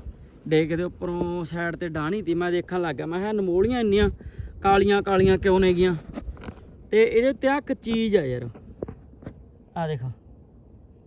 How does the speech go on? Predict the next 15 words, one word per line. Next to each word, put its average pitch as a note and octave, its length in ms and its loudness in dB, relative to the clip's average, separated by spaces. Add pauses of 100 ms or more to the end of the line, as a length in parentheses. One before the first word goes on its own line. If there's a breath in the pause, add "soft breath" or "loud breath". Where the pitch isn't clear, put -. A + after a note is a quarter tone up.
(180)
ਆਹ E3 160 -2
ਨੀ A#3 60 -4
ਇਹ B3 320 -6
ਬਰੀਕ F#3+ 400 -4
ਬਰੀਕ, F#3+ 380 -4 (1700)
ਜਿਵੇਂ F3 240 0
ਕੋਈ G3 180 -4
ਜੂਆਂ E3+ 380 -2
ਜਿਹੀਆਂ D4 160 -4
ਨੀ D4+ 80 -6
ਹੁੰਦੀਆਂ, B3 340 -2 (1300)
ਤੇ G3 160 -8 (120)
ਆਹ G#3+ 260 -4
ਚੀਜ਼ A3 340 -4
ਹੈ। C#3 180 -12